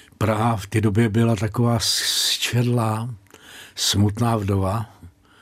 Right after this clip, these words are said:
barokní, hezká, já jsem ji miloval, ale tady se nic nedělo. Když to v Ostravě hořely ohně a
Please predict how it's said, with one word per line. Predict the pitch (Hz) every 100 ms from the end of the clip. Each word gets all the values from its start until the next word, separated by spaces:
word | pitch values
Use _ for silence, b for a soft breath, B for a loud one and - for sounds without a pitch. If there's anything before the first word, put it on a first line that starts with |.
| B B B -
barokní, | 87 98 104 107 107 104 117 110
hezká, | 104 - - 101 101
já | 98
jsem | - 104
ji | 101
miloval, | 101 98 101 104 101
ale | 101 101 101 B B B B B B -
tady | 95
se | 101 107
nic | 107 104
nedělo. | 104 98 101 92 110 123 - _ _ B B B B B
Když | - 95
to | 107
v | 95
Ostravě | 95 - 107 104
hořely | 92 95 104 104
ohně | 98 90 101 101 110
a | 110 95